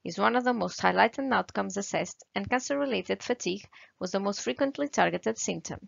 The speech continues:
Three major nurse-led intervention categories were found after a detailed analysis of the studies included in this review: exercise,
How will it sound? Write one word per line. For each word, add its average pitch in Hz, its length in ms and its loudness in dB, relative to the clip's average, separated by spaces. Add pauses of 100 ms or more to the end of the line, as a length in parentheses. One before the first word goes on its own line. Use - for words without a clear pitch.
(540)
Three 208 140 -4
major 262 380 0
nurse-led 240 480 2
intervention 190 560 -2
categories 165 680 -2
were 226 120 0
found 175 420 2
after 254 300 2
a 277 60 2
detailed 214 380 -2
analysis 175 580 -2
of 220 140 -2
the 247 80 -2
studies 170 400 0
included 180 480 -4
in 202 120 -4
this 165 260 -6
review: 180 320 -6 (560)
exercise, 190 720 6